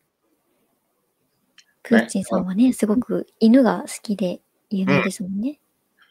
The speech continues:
Speaker 2: まあ、秋田県に合うでしょ、彼に。
Speaker 1: <laughs> あ、声をお褒めいただきありがとうございます。
Speaker 2: <laughs>
Speaker 1: と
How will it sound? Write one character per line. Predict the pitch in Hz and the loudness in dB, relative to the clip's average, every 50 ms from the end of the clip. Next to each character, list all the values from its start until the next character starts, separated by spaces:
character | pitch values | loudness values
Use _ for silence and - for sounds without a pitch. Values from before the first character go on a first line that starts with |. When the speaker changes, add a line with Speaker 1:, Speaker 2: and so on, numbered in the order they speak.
| _ _ - | _ _ 2
Speaker 2:
ま | 135 143 107 | 4 6 6
あ、 | 110 | 6
秋 | - - - | 4 2 0
田 | 190 | 0
県 | - - 208 175 | 0 0 0 2
に | 117 104 | 2 4
合 | 127 175 | 4 4
う | 196 | 2
で | 156 | 0
し | - - | -2 -2
ょ、 | 110 98 | -2 -2
彼 | - - 87 76 69 | -2 -4 -4 -4 -6
に。 | - - - _ - - - - - _ - | -10 -14 -18 _ -20 -20 -20 -20 -14 _ 4
Speaker 1:
<laughs> | 269 254 254 - - 262 - - 277 269 - - _ _ _ _ _ _ _ _ _ _ _ _ _ _ _ _ _ _ _ _ _ - - - - - - _ _ _ _ _ _ _ _ _ _ _ _ _ _ _ _ _ _ _ _ _ _ _ _ _ _ _ _ _ _ _ _ _ _ _ _ _ _ _ _ _ _ _ _ _ _ _ _ _ _ _ _ _ _ _ _ _ _ _ _ _ _ _ _ _ _ _ _ _ _ _ _ - | 4 4 4 2 -8 -10 -6 -4 -4 -4 -4 -8 _ _ _ _ _ _ _ _ _ _ _ _ _ _ _ _ _ _ _ _ _ -20 -20 -20 -20 -20 -20 _ _ _ _ _ _ _ _ _ _ _ _ _ _ _ _ _ _ _ _ _ _ _ _ _ _ _ _ _ _ _ _ _ _ _ _ _ _ _ _ _ _ _ _ _ _ _ _ _ _ _ _ _ _ _ _ _ _ _ _ _ _ _ _ _ _ _ _ _ _ _ _ -4
あ、 | 233 208 | -4 -2
声 | - - 254 240 214 | 2 4 6 6 6
を | 208 - | 6 4
お | - 208 | 0 0
褒 | - 220 | 0 0
め | 202 202 | -2 -2
い | 202 | -2
た | - 214 | -2 -4
だ | 208 202 | -4 -4
き | - - - | -6 -4 -2
あ | |
り | 220 220 | 0 0
が | 226 220 | -2 -2
と | - 240 | -2 -4
う | |
ご | 233 254 | -4 -2
ざ | 233 254 | 2 4
い | 247 240 | 4 4
ま | 240 254 294 | 4 2 -2
す。 | - - - _ _ | -6 -12 -16 _ _
Speaker 2:
<laughs> | _ - | _ -20
Speaker 1:
と | - | -12